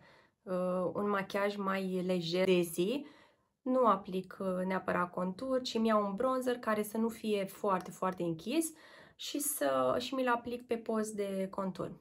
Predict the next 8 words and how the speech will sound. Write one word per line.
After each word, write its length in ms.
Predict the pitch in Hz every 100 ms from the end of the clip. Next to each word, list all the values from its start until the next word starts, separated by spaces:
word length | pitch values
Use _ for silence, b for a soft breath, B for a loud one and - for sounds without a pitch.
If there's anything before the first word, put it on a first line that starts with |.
| _ _ _ _ _ _ _ _
Și 600 | - - - 320 302 -
aplic 480 | - 339 - 247 247
acest 420 | 220 220 220 185
bronzer 580 | 175 190 185 196 262 285 - _ _ _ _
unde, 340 | 285 277 254 240
în 340 | 262 294 233
general, 720 | 208 196 185 185 208 226 220
uh, 680 | 214 208 202 196 196 202 196